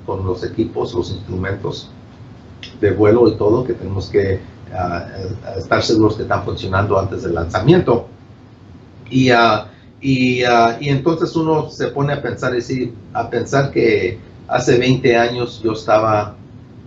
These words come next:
en el campo agrícola piscando pepino por cincuenta centavos la cubeta, y ahora estoy aquí en el transbordador, listo para irme al espacio. Eso es algo increíble, es hasta se, se me puso chinita la piel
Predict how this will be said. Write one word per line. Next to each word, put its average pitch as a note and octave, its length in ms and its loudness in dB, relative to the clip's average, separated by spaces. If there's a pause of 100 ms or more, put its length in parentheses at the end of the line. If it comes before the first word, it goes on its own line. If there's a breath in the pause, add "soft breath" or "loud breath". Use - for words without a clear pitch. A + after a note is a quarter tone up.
en G#2+ 140 -8
el F#2+ 240 -6
campo A2+ 340 0
agrícola G2 720 -2
piscando G#2+ 720 -6 (680)
pepino A2+ 680 -2 (520)
por F2+ 160 -6
cincuenta G#2 400 -8
centavos - 520 -4
la G2+ 120 -6
cubeta, G2 560 -4 (800)
y G2+ 100 -8
ahora G#2+ 280 -2
estoy G#2 300 -2
aquí G#2 480 -6 (720)
en F#2 80 -4
el F2 140 -2
transbordador, F#2 680 0 (600)
listo - 320 0
para F#2 180 4
irme G#2 420 -4
al F2 180 -8
espacio. - 500 -6 (760)
Eso - 120 -10
es - 140 -8
algo F#2+ 480 -2
increíble, F#2 600 2
es F2+ 120 -4
hasta F2 240 -8
se, F2 220 -8
se F#2+ 100 -4
me F2 80 -4
puso G#2 400 -4
chinita G2+ 480 -2
la F2+ 180 0
piel F#2+ 260 -2